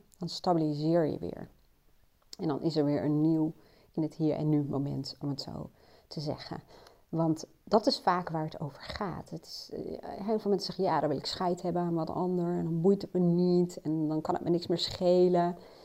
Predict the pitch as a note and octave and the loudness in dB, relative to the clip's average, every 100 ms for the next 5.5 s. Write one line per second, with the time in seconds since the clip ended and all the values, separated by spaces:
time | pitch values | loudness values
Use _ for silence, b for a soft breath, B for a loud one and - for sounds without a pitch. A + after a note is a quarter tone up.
0 | B B B - F3 E3 G3 C4+ A3 G#3 | B B B 2 6 6 8 6 6 2
1 | A3 F#3 D3 D#3 - E3+ - A3 E3 E3 | 4 0 0 -6 -4 -6 -2 0 0 2
2 | E3+ F#3 F3 E3+ D#3 D#3 - D3+ D3+ D#3 | 0 0 -4 -4 -6 -8 -8 -8 -6 -4
3 | D#3 D#3+ E3+ D3 C#3+ E3+ - D#3 - - | -4 -2 -2 -2 -4 -6 -8 -10 -10 -8
4 | E3 - E3 E3 - b b b b b | -8 -6 -8 -8 -10 b b b b b
5 | F3+ E3+ E3 E3 | -10 -8 -6 -6